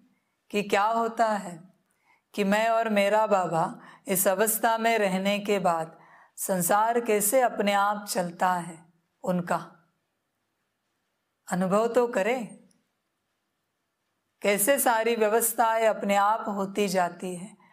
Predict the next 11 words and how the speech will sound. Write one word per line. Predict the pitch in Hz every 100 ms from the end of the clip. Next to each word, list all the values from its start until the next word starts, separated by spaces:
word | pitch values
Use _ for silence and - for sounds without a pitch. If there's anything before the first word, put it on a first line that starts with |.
| _ - -
अनुभव | 190 196 190 220 226
तो | 247 233
करें। | 202 202 220 180 - - _ _ _ _ _ _ _ _ _ _ _ _ _ - - -
समझ | - 214 233 233
की | 240
बात | 202 196 254 254
है | 240
बच्चों | 190 185 - 175
के | 170 -
लिए, | - - - _ _ _ _ _ _ _ _ _ _ _ _ _ _ _ _ _ _ _ _ _ _ _ _ _ _ _
इसलिए | - 269 262 302 349